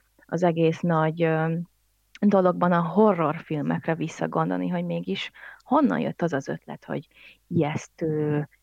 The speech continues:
és rémisztő filmeket, vagy ilyen, ö, dolgokat, ö, készítsenek az emberek. És, ö, az első ilyen művek inspirálói, azok olyan, ö, írók művei voltak, mint például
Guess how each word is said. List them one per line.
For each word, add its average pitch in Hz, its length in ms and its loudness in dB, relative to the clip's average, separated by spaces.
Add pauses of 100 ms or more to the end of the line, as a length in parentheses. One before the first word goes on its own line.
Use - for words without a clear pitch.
(240)
és 175 180 -8
rémisztő 156 600 -2
filmeket, 151 760 0
vagy 151 200 -4
ilyen, 147 400 -4 (480)
ö, 151 520 0 (280)
dolgokat, 151 540 2
ö, 156 340 4
készítsenek 156 640 -2
az 151 100 -4
emberek. 202 520 -2 (560)
És, 175 320 -2
ö, 185 380 4 (340)
az 185 140 0
első 180 340 4
ilyen 160 200 0
művek 160 540 -4
inspirálói, 170 840 -2
azok 175 280 -6
olyan, 160 340 -2 (160)
ö, 160 240 -6 (100)
írók 160 520 -2
művei 156 360 -4
voltak, 170 420 -4
mint - 200 -8
például 147 380 -4